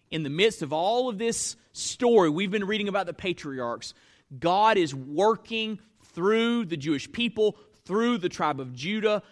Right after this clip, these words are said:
to send us a Savior named Jesus. And that's the big picture. And so at the end of this, this, the end of this book, we see the big picture. We, we're reminded of what God is doing. He's going to send a,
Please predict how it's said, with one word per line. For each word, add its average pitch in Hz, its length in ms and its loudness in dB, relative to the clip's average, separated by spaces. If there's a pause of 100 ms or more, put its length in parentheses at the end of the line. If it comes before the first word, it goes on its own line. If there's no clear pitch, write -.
to 151 100 -6
send 208 440 -4
us 190 280 -2
a 147 140 -2
Savior 120 840 -4 (120)
named 110 600 -8 (260)
Jesus. - 840 -16 (560)
And 208 100 -4
that's 285 140 4
the 240 80 -4
big 240 200 2
picture. 294 440 -2 (680)
And 208 120 -2
so 254 160 8
at 254 120 6
the 247 140 2
end 330 100 2
of 330 60 -6
this, - 340 0
this, 254 380 -2 (240)
the 220 120 4
end 330 120 4
of 294 80 2
this - 340 0 (220)
book, 185 520 6 (200)
we 220 180 0
see 233 640 0 (160)
the 185 140 2
big 226 280 2
picture. 151 540 -4
We, 165 180 -4
we're 214 160 4
reminded 233 680 6
of 185 100 -2
what 220 280 2
God 214 260 4
is 175 120 -8
doing. 180 400 -2
He's 190 180 -4
going 233 200 2
to 196 60 -4
send 240 300 -2
a, 196 100 0